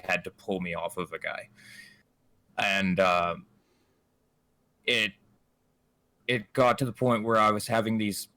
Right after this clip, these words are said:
ridiculous dreams where it was just a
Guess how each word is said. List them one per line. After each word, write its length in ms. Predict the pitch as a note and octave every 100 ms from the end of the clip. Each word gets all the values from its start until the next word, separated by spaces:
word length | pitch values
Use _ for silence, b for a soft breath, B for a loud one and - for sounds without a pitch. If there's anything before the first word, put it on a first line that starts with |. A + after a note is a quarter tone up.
| _ - - -
ridiculous 760 | A2 A#2+ G2+ C3+ - B2+ A2
dreams 600 | - A#2 A2+ A2 G#2+ -
where 480 | G#2 G#2 G#2 G2 F#2+ - _ - F2+ _ _ -
it 140 | A2+
was 180 | A2 G#2
just 300 | B2+ A#2+ -
a 140 | A2+